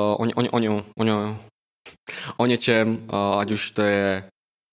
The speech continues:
ať už to je model, řekněme, nějakého výzkumu, anebo to, jestli, jestli někomu dám pokutu nebo ne.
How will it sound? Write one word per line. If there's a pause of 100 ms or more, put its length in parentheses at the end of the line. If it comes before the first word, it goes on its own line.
(340)
ať
už
to
je
model,
řekněme,
nějakého
výzkumu, (260)
anebo
to,
jestli,
jestli
někomu
dám
pokutu
nebo
ne.